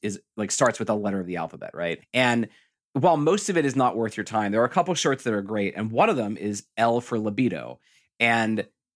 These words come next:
L for Libido is the first short by, uh, Timo Tjahjanto. And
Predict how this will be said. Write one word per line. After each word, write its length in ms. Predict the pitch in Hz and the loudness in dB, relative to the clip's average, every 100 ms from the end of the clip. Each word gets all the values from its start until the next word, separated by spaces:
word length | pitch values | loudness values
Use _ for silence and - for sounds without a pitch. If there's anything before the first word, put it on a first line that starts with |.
| - | 2
L 200 | 131 127 | 2 2
for 160 | 143 | 0
Libido 480 | 123 107 208 143 107 | 0 0 2 2 2
is 160 | 104 - | 0 -4
the 80 | |
first 500 | 107 - 123 120 - - - | -8 -2 0 0 -6 -10 -6
short 420 | - 135 120 - | -2 2 0 -2
by, 600 | 101 101 101 101 101 - _ _ _ _ _ - | -2 0 2 0 0 -4 _ _ _ _ _ 0
uh, 260 | 101 98 - | 2 0 -2
Timo 280 | - 131 107 | -2 0 0
Tjahjanto. 600 | 101 92 110 98 - 50 - _ _ 113 | 0 -2 -2 -2 -6 -12 -14 _ _ 0
And 360 | 120 117 113 | 2 2 0